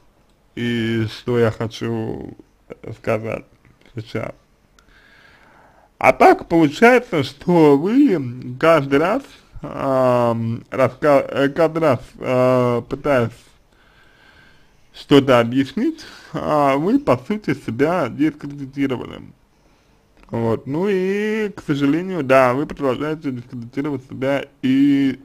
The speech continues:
до сих пор, думая, что можно доказать человеку что-либо, доказать или показать. Только вот не понимаю, что это носит его собственный личностный смысл.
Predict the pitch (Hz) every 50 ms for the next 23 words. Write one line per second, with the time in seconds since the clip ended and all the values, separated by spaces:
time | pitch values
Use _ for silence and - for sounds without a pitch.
0 | - - 117 113 117 117 120 117 120 139 127 123 - - - - 107 107 - -
1 | - - - _ _ - - - _ _ _ _ _ - 143 135 151 175 180 180
2 | 190 196 180 160 - - - - 120 117 117 113 110 107 117 117 - - - -
3 | - - - - - - - 123 123 131 135 143 135 139 156 165 165 156 - _
4 | _ _ _ _ _ _ - 127 120 123 117 120 127 120 113 113 123 135 139 -
5 | - - - - - - 135 123 113 110 110 110 107 - - 135 127 110 - _
6 | _ _ _ _ - - - - 117 117 113 117 113 113 113 - - - - 98
7 | - 113 110 131 135 131 - 123 110 117 - - - 131 120 113 110 104 - -
8 | _ _ _ _ - - 117 110 110 - 113 117 - - - - - _ _ _
9 | _ _ _ _ - - - - _ _ _ _ _ _ _ _ _ _ _ _
10 | - 117 127 123 135 131 123 117 131 151 170 160 135 117 - - 117 113 117 120
11 | 123 123 120 117 117 117 113 120 120 120 120 123 131 127 120 123 - - 151 143
12 | 147 - - 131 123 113 113 117 123 117 113 127 123 113 110 - 123 117 113 110
13 | 110 _ _ - - - - 113 117 113 113 - 123 113